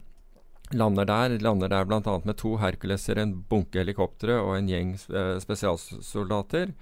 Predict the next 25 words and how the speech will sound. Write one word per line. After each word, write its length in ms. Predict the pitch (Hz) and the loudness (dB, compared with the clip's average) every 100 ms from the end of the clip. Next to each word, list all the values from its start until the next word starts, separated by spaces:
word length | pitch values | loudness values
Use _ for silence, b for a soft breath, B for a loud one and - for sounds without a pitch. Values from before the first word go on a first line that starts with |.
| B B B B B | B B B B B
Og 80 | 120 | 2
de 140 | 123 | 4
har 80 | 110 | 4
ikke 160 | - 135 | 0 -2
før 300 | - 113 117 | 2 4 4
landet, 460 | 95 92 151 - - - - - - - - - | 2 2 0 -4 -10 -10 -14 -18 -20 -20 -20 0
de 80 | 127 | 2
har 80 | |
knapt 320 | 123 120 123 - | 4 2 2 0
gått 200 | 110 - | 0 0
ut 220 | 87 - | -2 2
av, 240 | 104 107 98 | 2 2 2
eh, 300 | 104 101 101 | 2 2 2
av 220 | 82 104 | 2 2
flyet, 340 | 95 98 139 120 | 2 2 2 2
da 140 | 104 | 4
en 80 | 117 90 80 | 4 2 0
buss 320 | 131 - - - | 0 0 -6 -6
full 320 | - 110 92 | 0 2 4
av 160 | 107 | 4
iranere, 540 | 110 101 - 107 117 123 - | 6 4 4 4 4 2 0
<laughs> 180 | 151 - | -2 4
en, 140 | 175 - - - | 4 2 -6 0
en 140 | - - 120 - 127 | 0 0 -6 -2 -2
rutebuss, 560 | 104 - - 90 120 | -2 -4 -4 2 2